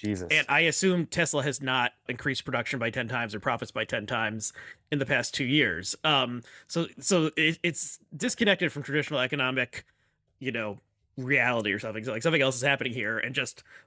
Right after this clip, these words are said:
Speaker 2: Musk taking control of the attention economy makes sense. And you mentioned Kanye. <laughs> And the first time I had you as a guest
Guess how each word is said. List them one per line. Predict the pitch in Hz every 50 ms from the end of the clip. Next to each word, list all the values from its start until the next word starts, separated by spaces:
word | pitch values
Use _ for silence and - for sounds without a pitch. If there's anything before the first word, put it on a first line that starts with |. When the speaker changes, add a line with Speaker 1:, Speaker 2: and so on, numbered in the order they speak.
| _ _ _ _
Speaker 2:
Musk | 117 127 139 131 131 - - - - - - _ _ _ _ _ _ _ _ -
taking | 156 123 - 143 123
control | - 143 - 143 123
of | 123
the | 139
attention | 127 - 156 156 127 139 139
economy | 131 143 131 127 131 127
makes | 123 135 139 -
sense. | - 104 101 104 104 - - - -
And | 123 131 127 123 123
you | 135 131
mentioned | 131 139 127 127 -
Kanye. | 156 214 214 180 135 120 117 113 113 127 - -
<laughs> | - - _ _ -
And | - 170 165
the | 147 -
first | 185 180 - -
time | 175 147 135
I | 139
had | 135 156 139 127 -
you | 160 196 147 151 - - _ - - - - _
as | 139 156 151
a | 160
guest | 135 156 147 143 - - -